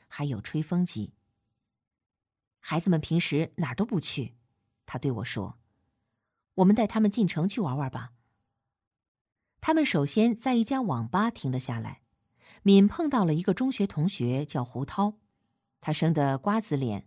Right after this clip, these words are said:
留着一点修剪成方形，像邮票一样的唇姿。他穿着一件灰色斜纹外套，黑色尖头鞋，神情紧张，看起来像是黑帮的试用成员。胡涛在城里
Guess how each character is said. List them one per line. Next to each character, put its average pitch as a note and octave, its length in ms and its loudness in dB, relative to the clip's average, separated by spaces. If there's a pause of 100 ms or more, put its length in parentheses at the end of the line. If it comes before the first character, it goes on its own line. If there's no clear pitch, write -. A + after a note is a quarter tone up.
(380)
留 G#3 160 4
着 D4+ 120 -2
一 C#4+ 120 2
点 C3 360 -2
修 D4 240 0
剪 C3 220 0
成 C#3+ 180 -4
方 C4+ 280 -4
形， C3 360 0 (520)
像 D4 260 4
邮 D3 180 2
票 B3 280 -2
一 D3 80 2
样 E3 180 2
的 C3+ 80 -2
唇 B2+ 320 -2
姿。 F#3+ 320 -4 (880)
他 - 140 0
穿 D#3 200 2
着 D3+ 80 -2
一 C#3 120 0
件 C#3 280 0
灰 F3+ 220 2
色 F3+ 180 0
斜 C#3+ 220 0
纹 C#3+ 160 0
外 D#3+ 160 -2
套， - 360 -4 (260)
黑 C#4 260 2
色 G#3 180 2
尖 G#3 240 0
头 E3+ 160 -4
鞋， B2+ 440 -2 (120)
神 D3 240 2
情 D#3+ 220 0
紧 B2+ 260 -2
张， C#3+ 260 -6 (540)
看 E4 160 -2
起 - 140 0
来 D3 180 2
像 A#3 220 0
是 F3 140 0
黑 C4+ 200 -2
帮 C#4+ 220 -2
的 F#3 80 0
试 C4+ 220 -2
用 G3 120 2
成 C3 240 -2
员。 C#3+ 340 -4 (1160)
胡 B3+ 220 4
涛 E4 240 0
在 B3+ 160 0
城 D#3+ 260 0
里 C3 260 0